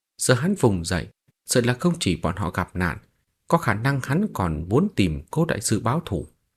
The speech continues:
Trương đạo trưởng nhanh chóng gọi điện thoại cho Cố đại sư, nói cho cô tin xấu này. "Tên họ Trang đó chạy mất rồi, xin lỗi, thời gian này cô nên cẩn thận một chút, để đề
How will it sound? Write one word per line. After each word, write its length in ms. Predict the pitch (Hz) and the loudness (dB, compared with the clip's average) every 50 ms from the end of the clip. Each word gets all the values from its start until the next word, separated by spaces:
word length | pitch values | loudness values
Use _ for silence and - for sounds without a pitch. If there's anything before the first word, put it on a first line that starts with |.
| _ _ _ _ _ _ _ _ _ _ _ _ _ _ _ _ _ _ _ _ _ - - - _ _ _ _ _ _ _ - | _ _ _ _ _ _ _ _ _ _ _ _ _ _ _ _ _ _ _ _ _ -20 -20 -20 _ _ _ _ _ _ _ 2
Trương 140 | 175 175 | 4 4
đạo 120 | 147 120 95 - | 4 2 0 2
trưởng 200 | - 92 80 90 | 0 0 2 2
nhanh 200 | 113 123 127 120 | 2 0 0 0
chóng 280 | - 120 131 170 190 165 | 0 -2 0 0 -2 0
gọi 180 | - 90 - | -2 -2 -2
điện 240 | 87 90 92 65 60 | -2 -4 -4 -4 -4
thoại 260 | - 98 87 - - - - | -4 -4 -4 -4 -4 -4 -4
cho 140 | - 90 - | -4 -4 -4
Cố 140 | - - 135 131 | -4 -4 -4 -4
đại 160 | - 92 98 | -6 -6 -6
sư, 280 | - - 120 117 113 117 - _ _ _ _ _ | -2 0 0 0 0 -4 -10 _ _ _ _ _
nói 300 | 95 98 98 110 127 139 - | -4 -2 -2 -2 -2 -2 -2
cho 120 | - - - | -2 -4 0
cô 120 | - 185 - | 0 -2 0
tin 180 | - 90 85 80 | 0 -2 -2 -2
xấu 260 | - - 110 127 160 | -4 -2 -2 -2 0
này. 200 | 147 101 76 78 - _ _ _ _ _ _ _ _ _ _ _ _ _ _ _ _ _ _ _ _ _ | -2 -2 -4 -6 -10 _ _ _ _ _ _ _ _ _ _ _ _ _ _ _ _ _ _ _ _ _
"Tên 120 | 110 101 | 4 4
họ 160 | 98 98 - | 4 2 -2
Trang 240 | - - 98 90 80 | 0 0 0 0 0
đó 120 | 87 101 123 | 0 -2 -2
chạy 200 | - - 78 98 | -2 -4 -2 -2
mất 220 | 110 135 156 - | -2 -2 -2 -2
rồi, 360 | - 82 80 90 78 - - _ _ _ _ | -2 -2 0 -2 -2 -6 -12 _ _ _ _
xin 240 | - - 104 95 82 | -2 0 0 0 2
lỗi, 300 | 80 80 104 147 180 - - _ _ _ _ _ _ | 0 2 2 2 0 -2 -4 _ _ _ _ _ _
thời 120 | - 127 117 | 2 4 4
gian 180 | 120 156 147 | 4 2 2
này 120 | 135 117 120 | 0 0 0
cô 100 | - 143 | 0 0
nên 180 | 143 147 143 135 | 2 2 0 0
cẩn 280 | - - 101 80 71 71 | 0 0 -2 -2 -2 -2
thận 200 | - 95 85 78 | -2 -2 -2 -2
một 160 | 73 73 - | -2 -4 -2
chút, 200 | - 147 175 196 - - _ _ _ _ _ _ _ | -2 -2 -2 -2 -4 -8 _ _ _ _ _ _ _
để 260 | - - 110 - 85 76 | 0 0 2 2 2 0
đề 180 | - 90 98 | 2 2 0